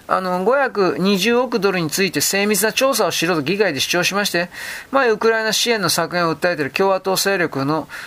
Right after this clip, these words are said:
リーダー格ということを言いましたが、あの、起訴に持ち込んだブラック検察官というのは、これはまあ、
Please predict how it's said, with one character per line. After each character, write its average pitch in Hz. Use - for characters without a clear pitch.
リ 226
ー -
ダ 220
ー -
格 160
と 151
い 147
う 143
こ 139
と 143
を -
言 175
い 190
ま 180
し -
た 127
が、 143
あ 185
の、 196
起 -
訴 359
に 339
持 254
ち -
込 240
ん -
だ 190
ブ 147
ラ 226
ッ 240
ク -
検 170
察 180
官 139
と -
い 135
う 127
の 123
は、 113
こ 185
れ 196
は -
ま 190
あ、 147